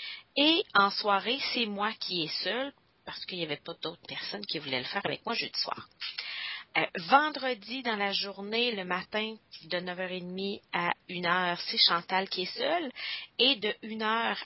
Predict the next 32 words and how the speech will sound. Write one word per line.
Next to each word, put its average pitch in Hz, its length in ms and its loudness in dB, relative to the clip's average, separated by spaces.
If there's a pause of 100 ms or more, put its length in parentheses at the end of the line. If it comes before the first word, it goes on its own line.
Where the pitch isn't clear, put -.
à 214 120 4
cinq 190 380 -2
heures, 240 240 2
Chantal, 240 460 4
elle 185 140 -2
est 185 180 -4
avec 175 200 -4 (340)
Diane 214 460 2
Desaulniers, 196 640 -4 (320)
parce - 180 -4
que 214 80 -6
le 170 360 -6
vendredi 170 340 -2
après-midi, 165 360 -8
il 220 60 -14
commence 170 260 -8
à 151 60 2
y 151 60 2
avoir 185 220 -6
un 170 60 -8
peu 156 100 -20
plus 175 240 -10
de, 143 380 -10
de 151 120 -6
monde, 190 240 -4
alors 160 240 0
on 147 100 -8
est 139 220 -6
deux. 269 200 2 (500)
Et 262 180 8 (100)
en 196 80 2
soirée, 196 460 -2